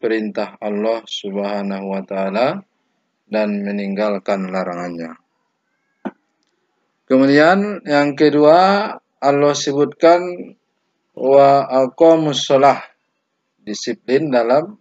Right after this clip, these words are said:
mengerjakan salat. Kemudian,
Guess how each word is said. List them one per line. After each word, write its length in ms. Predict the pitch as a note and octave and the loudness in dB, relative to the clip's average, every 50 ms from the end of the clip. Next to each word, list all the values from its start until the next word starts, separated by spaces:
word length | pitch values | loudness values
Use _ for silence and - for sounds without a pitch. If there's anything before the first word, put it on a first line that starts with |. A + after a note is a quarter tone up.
| _ _ _ | _ _ _
mengerjakan 880 | A2+ A#2 A2+ A2 A2+ G#2+ G#2 G#2 A2 A2 - - A2 A2 G#2+ G#2 G#2 | -10 -8 -6 -6 -6 -6 -4 -4 -4 -4 -4 -4 -6 -6 -8 -12 -18
salat. 640 | G#2 - - - - - B2+ B2+ A#2+ A2+ G#2 - - _ _ _ _ _ _ _ _ _ _ _ _ _ _ _ _ _ _ _ _ _ _ _ _ _ _ _ _ _ _ _ _ _ _ _ _ _ _ _ _ _ _ _ _ _ _ _ _ _ _ _ _ _ - E3 | -18 -16 -14 -10 -4 0 2 2 4 2 2 0 -4 _ _ _ _ _ _ _ _ _ _ _ _ _ _ _ _ _ _ _ _ _ _ _ _ _ _ _ _ _ _ _ _ _ _ _ _ _ _ _ _ _ _ _ _ _ _ _ _ _ _ _ _ _ -2 0
Kemudian, 800 | E3 D#3+ E3 D#3 D#3 D#3+ E3+ F#3 G#3 G#3 A3 A3+ A#3 - - | 2 2 2 4 4 6 6 6 4 2 0 -4 -10 -14 -18